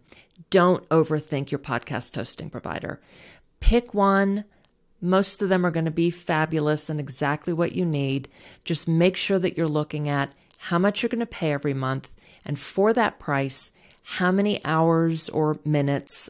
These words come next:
of audio you can upload every month, and when or whether they're going to delete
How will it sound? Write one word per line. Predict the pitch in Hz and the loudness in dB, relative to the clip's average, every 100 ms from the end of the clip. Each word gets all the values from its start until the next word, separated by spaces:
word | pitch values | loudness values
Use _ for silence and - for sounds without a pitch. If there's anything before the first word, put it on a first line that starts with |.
| - | -4
of | 139 147 143 143 135 - | 0 2 2 0 -4 -4
audio | 143 151 151 147 | 0 2 4 4
you | 139 | 2
can | 139 - - | -4 -4 0
upload | 190 208 196 | 2 4 4
every | 190 180 | 4 2
month, | 170 156 151 - - - - - - | 2 0 -2 -6 -18 -20 -20 -20 -4
and | 156 147 147 143 - - | 0 2 2 0 -4 -8
when | 143 135 156 165 180 190 - | -2 2 4 4 4 2 0
or | 156 151 | 2 2
whether | 139 143 139 139 | 2 0 2 0
they're | 135 139 | 0 -2
going | 135 135 135 | -4 -4 -6
to | - | -8
delete | 127 143 135 131 135 - | -6 -4 -2 -2 -2 -4